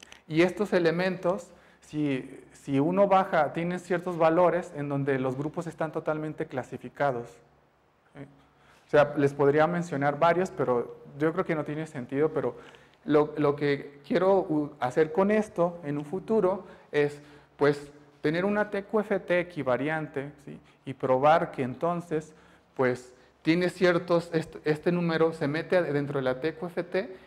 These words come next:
y entonces, mediante estos valores, esta desigualdad entre ellos dos, pues decir que el grupo tiene que ser de alguna, de alguna manera.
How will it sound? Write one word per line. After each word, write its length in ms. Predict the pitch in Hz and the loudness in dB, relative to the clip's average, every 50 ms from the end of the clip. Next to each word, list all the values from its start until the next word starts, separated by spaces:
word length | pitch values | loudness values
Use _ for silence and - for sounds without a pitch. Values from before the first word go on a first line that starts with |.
| - - | -12 -6
y 100 | 151 143 | -4 -4
entonces, 640 | 147 147 143 170 170 170 170 185 185 185 - - - - - - _ _ - | -4 -2 -2 -2 -2 0 0 0 0 -2 -4 -10 -20 -20 -20 -20 _ _ -2
mediante 680 | 147 147 143 139 143 143 147 143 143 143 147 147 165 | 0 2 2 4 2 2 0 0 0 2 2 4 2
estos 280 | 190 190 - 233 214 196 | 2 0 -2 -4 0 2
valores, 460 | 208 190 190 196 190 190 185 185 185 | 4 4 6 6 4 4 2 0 -4
esta 240 | 175 160 - - 175 | -8 -6 -2 0 0
desigualdad 600 | 175 160 - - 160 147 147 143 143 143 147 147 | 0 0 -2 -4 -4 0 2 2 2 2 0 0
entre 260 | 160 156 147 160 156 | -2 -6 -6 -6 -6
ellos 300 | 151 147 170 165 160 151 | -6 -4 -4 -4 -4 -2
dos, 320 | 160 170 156 143 - - - - - - - - _ | 2 2 2 2 2 -2 -8 -18 -20 -20 -20 -6 _
pues 140 | - 147 143 | 2 2 2
decir 280 | 147 143 - 180 170 | 2 0 0 -2 -2
que 100 | - - | 0 0
el 60 | 180 165 | 0 2
grupo 280 | 165 170 165 - 170 | 0 0 0 -2 -4
tiene 260 | 170 175 165 165 170 | -4 -4 -4 -4 -4
que 100 | 170 175 170 | -4 -6 -4
ser 220 | - 180 170 165 | -2 0 0 0
de 100 | 165 160 | 0 0
alguna, 480 | 139 135 135 143 151 156 156 156 151 147 - 131 | 0 0 -2 -4 -4 -2 0 -2 -2 -2 -4 -4
de 80 | 131 | -2
alguna 300 | 127 131 135 143 147 156 | -2 -2 -2 -4 -4 -4
manera. 460 | 160 143 131 139 147 143 131 123 120 | -4 -4 -4 -4 -4 -6 -6 -8 -10